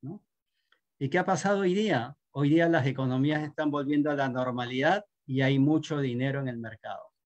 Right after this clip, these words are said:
Y entonces ahora hay que hacer todo lo contrario. Hay que retirar ese dinero que se emitió en la época de la pandemia principalmente y hay que subir las tasas de interés para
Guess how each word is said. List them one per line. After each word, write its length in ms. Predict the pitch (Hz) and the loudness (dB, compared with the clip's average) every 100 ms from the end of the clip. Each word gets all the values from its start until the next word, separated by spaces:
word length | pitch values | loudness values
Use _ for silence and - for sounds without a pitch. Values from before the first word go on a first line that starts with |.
| _ _ _ _ _ _ _ | _ _ _ _ _ _ _
Y 60 | 123 | -8
entonces 440 | 117 139 143 147 | -4 -2 0 2
ahora 220 | 147 143 | 2 2
hay 100 | 151 | 2
que 80 | 131 | 0
hacer 300 | 127 151 143 | -2 -2 -4
todo 180 | - 151 | -2 0
lo 140 | 151 | 0
contrario. 720 | 135 127 160 185 156 117 107 _ | -2 -4 0 2 2 -2 -8 _
Hay 160 | 127 135 | -4 -4
que 160 | 151 139 | -2 -2
retirar 800 | 127 127 - 127 131 160 170 143 | -2 -4 -2 -2 2 4 4 2
ese 260 | 139 135 | 0 -4
dinero 580 | 127 120 127 143 143 135 | -8 -4 -2 -2 -2 -4
que 100 | - | -6
se 160 | 113 123 | -12 -10
emitió 720 | 117 117 110 143 147 151 151 _ _ _ - - | -6 -6 -2 0 2 2 -4 _ _ _ -18 -8
en 140 | 120 | -4
la 80 | 120 | -2
época 300 | 127 131 127 | -2 -4 -4
de 60 | 120 | -2
la 140 | 117 | -4
pandemia 560 | 120 113 131 135 131 123 | -4 -4 0 2 2 0
principalmente 1000 | 123 - 117 - 131 139 147 135 156 - _ _ _ _ _ _ _ _ | -8 -12 -10 -2 2 4 4 0 -4 -14 _ _ _ _ _ _ _ _
y 120 | 123 | -2
hay 120 | 139 143 | 0 2
que 140 | 156 | 0
subir 640 | 143 139 123 147 160 160 151 | 0 0 2 4 6 4 0
las 260 | 123 110 - | -6 -8 -6
tasas 340 | 135 135 127 | -4 -2 -4
de 60 | 127 | -4
interés 600 | 110 120 131 135 143 - - | -4 -2 0 0 -2 -8 -4
para 460 | 135 135 139 160 | 0 2 0 -4